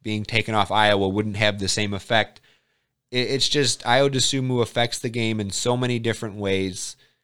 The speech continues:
Um, you know, right now, his stats on the season, I believe he's about twenty-one points a game, five rebounds, five assists. So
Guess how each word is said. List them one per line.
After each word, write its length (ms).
Um, 500
you 140
know, 100
right 260
now, 500
his 200
stats 460
on 120
the 80
season, 480
I 60
believe 340
he's 160
about 320
twenty-one 500
points 360
a 60
game, 500
five 760
rebounds, 520
five 260
assists. 480
So 340